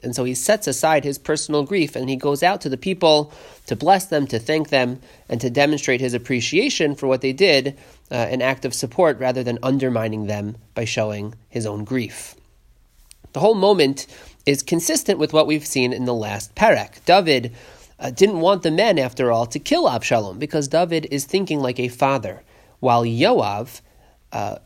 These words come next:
inserts himself and asserts himself as a, as a, as a kind of cold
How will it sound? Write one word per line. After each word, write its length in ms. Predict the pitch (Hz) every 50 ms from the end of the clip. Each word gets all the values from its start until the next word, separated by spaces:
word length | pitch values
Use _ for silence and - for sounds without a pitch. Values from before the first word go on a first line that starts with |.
| _ _ _ _ _ _ _ -
inserts 440 | 147 139 139 - 214 247 269 -
himself 640 | - 151 127 120 - 117 113 113 117 117 - - - - _ _ _ _ _ _ _
and 100 | 135 120 117
asserts 420 | - 190 247 - - 135 120 120 -
himself 640 | 127 110 101 - 107 101 104 117 - - - - _ _ _ _ _ _ _
as 320 | - 127 123 123 120 113 117
a, 280 | 120 113 113 113 113 -
as 200 | - 131 123 117
a, 260 | 123 113 113 113 - - -
as 80 | - 120
a 100 | 113 107
kind 260 | 104 - - 123 113
of 100 | 110 -
cold 640 | - - - - 170 165 165 160 156 151 147 - -